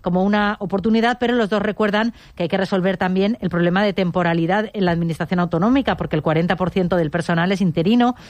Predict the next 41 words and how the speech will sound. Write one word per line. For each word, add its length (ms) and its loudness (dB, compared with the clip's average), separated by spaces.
y 120 2
el 80 0
derivado 420 0
también 340 -2
de 80 0
la 140 2
elevada 440 0
edad 280 -2
media 160 0
de 160 2
los 280 0
funcionarios. 720 0
En 120 0
diez 180 0
años, 380 0
la 160 0
mitad 320 0
estarán 400 0
ya 180 0
en 160 0
edad 340 0
de 380 0
jubilarse. 640 0
Aún 180 0
así, 260 0
ven 160 0
en 100 2
este 220 -2
proceso 560 -2
una 180 0
clave, 420 0
una 140 -2
oportunidad 680 0
para 320 -2
modernizar 720 0
y 80 0
rejuvenecer 800 0
la 240 2
administración, 760 -2
aunque 280 -2
discrepan 500 0